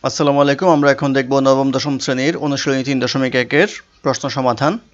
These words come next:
আমাদের চ্যানেলটির সাথেই থাকুন এবং সাবস্ক্রাইব করুন। আমরা প্রতি শুক্রবার চেষ্টা করি যে কোনো চাকরি পরীক্ষার পর গণিত সমাধান ভিডিও আকারে আপলোড দেওয়ার জন্য। অঙ্ক শুরু হবে তিন নম্বর অঙ্ক দিয়ে। বইয়ের তিন নম্বর অঙ্ক ছিল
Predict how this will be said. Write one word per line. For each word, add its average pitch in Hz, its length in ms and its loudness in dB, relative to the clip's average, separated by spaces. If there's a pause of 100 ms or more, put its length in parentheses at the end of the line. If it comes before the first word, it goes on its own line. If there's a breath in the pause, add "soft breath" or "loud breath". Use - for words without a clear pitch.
(1200 soft breath)
আমাদের 139 340 2
চ্যানেলটির 139 320 0
সাথেই 135 260 -2
থাকুন 190 260 -2
এবং 143 100 -2 (100)
সাবস্ক্রাইব 139 420 0
করুন। 190 240 2
আমরা 143 200 2
প্রতি 127 260 -4
শুক্রবার 131 360 0
চেষ্টা 131 240 -4
করি 165 180 0
যে 147 100 0
কোনো 135 180 0
চাকরি 127 280 -4
পরীক্ষার 123 320 -2
পর 175 160 0
গণিত 135 240 -4
সমাধান 127 300 -4
ভিডিও 127 240 -2
আকারে 131 260 -2
আপলোড 123 240 -4
দেওয়ার 113 240 2
জন্য। 107 180 -4 (960)
অঙ্ক 131 180 0 (120)
শুরু 139 200 2
হবে 160 200 0
তিন 190 140 0
নম্বর 120 240 2
অঙ্ক 113 120 -8 (100)
দিয়ে। 101 160 -6 (960)
বইয়ের 143 280 4
তিন 165 140 2
নম্বর 170 240 4
অঙ্ক 156 120 -2 (120)
ছিল 135 140 2